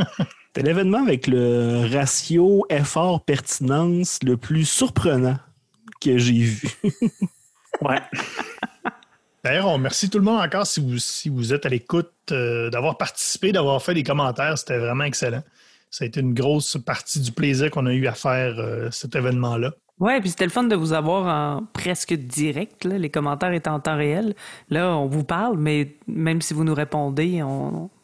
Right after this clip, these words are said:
Speaker 4: on n'entend pas. Fait que c'était le fun de, de vous savoir là.
Speaker 3: Si, tu sais, on a le, le, le, tu sais, le nouveau terme, là, tu sais, présentiel, les commentaires des gens, c'est en commenciel.
Speaker 4: T'es en direct.
Speaker 3: En tout cas, merci,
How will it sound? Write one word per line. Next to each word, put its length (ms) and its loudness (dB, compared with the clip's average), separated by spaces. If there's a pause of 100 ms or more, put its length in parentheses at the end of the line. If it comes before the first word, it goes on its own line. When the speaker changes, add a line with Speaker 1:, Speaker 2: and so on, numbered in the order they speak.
(360)
Speaker 4:
on 200 -6
n'entend 380 -4
pas. 220 -6 (1000)
Fait 120 0
que 60 -6
c'était 120 0
le 60 2
fun 220 0
de, 260 2
de 120 0
vous 220 0
savoir 440 2
là. 160 2 (240)
Speaker 3:
Si, 380 0
tu 120 -2
sais, 40 4
on 200 4
a 100 4
le, 300 2
le, 160 0
le, 140 -4
tu 160 -12
sais, 80 -2
le 100 2
nouveau 240 2
terme, 220 0
là, 100 0
tu 100 -4
sais, 140 0
présentiel, 1000 2 (180)
les 180 0
commentaires 640 2
des 140 2
gens, 180 2
c'est 140 -4
en 120 0
commenciel. 1120 0 (560)
Speaker 4:
T'es 140 0
en 100 4
direct. 560 0 (380)
Speaker 3:
En 60 -2
tout 100 2
cas, 80 4
merci, 500 4